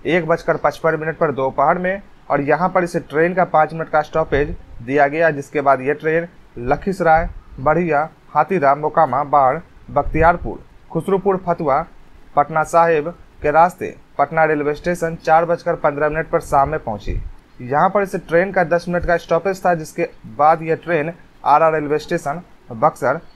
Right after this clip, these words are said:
पंडित दीनदयाल उपाध्याय जंक्शन, प्रयागराज जंक्शन होते हुए कानपुर सेंट्रल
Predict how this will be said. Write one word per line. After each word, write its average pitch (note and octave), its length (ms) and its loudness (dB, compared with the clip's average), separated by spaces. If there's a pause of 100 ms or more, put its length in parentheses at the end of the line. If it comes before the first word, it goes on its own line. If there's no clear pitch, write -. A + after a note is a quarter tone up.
(160)
पंडित F3+ 260 2
दीनदयाल E3 360 0
उपाध्याय E3 380 2
जंक्शन, C3 360 -8 (140)
प्रयागराज E3 520 4
जंक्शन D#3 460 -4 (320)
होते E3+ 240 0
हुए F3+ 160 0
कानपुर D#3 600 -2 (240)
सेंट्रल D3+ 540 0